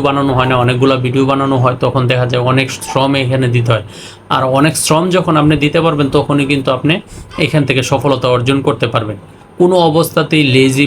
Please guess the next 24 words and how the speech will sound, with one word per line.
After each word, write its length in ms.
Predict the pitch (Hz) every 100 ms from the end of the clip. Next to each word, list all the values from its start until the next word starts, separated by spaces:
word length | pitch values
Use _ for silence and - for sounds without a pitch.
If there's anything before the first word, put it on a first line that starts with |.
| 135
বা 60 |
কোনো, 260 | 127 135 131 131
আহ, 960 | 120 - - - - 123 117 117 120 135
সমস্যা, 680 | - 143 143 147 - 143 131 127 131 - -
আহ, 360 | 139 135 123 127 127 - - - - 127
বা 80 | 120
দুর্বলতা 520 | 131 143 151 147 151
প্রকাশ 340 | 147 131 139 -
করলে 360 | 139 131 127 135 - - -
বা 260 | 131 123 120 120 120 120 -
সময়টার 580 | - - 135 147 147 143
অপব্যয় 520 | 139 139 165 185 190
যদি 220 | 175 175 151
করেন, 260 | 143 135 123
তাহলে 260 | 131 135 139 127 - - -
কোনো 180 | 160 151 147
সময় 220 | 143 147
এই 280 | 147 139 135
লাইনে 280 | 143 139 131 127
এসেও 200 | 120 135
কিন্তু 220 | 131 123 131
কাজ 180 | 135 -
করতে 240 | 160 127
পারবেন 320 | 120 117 110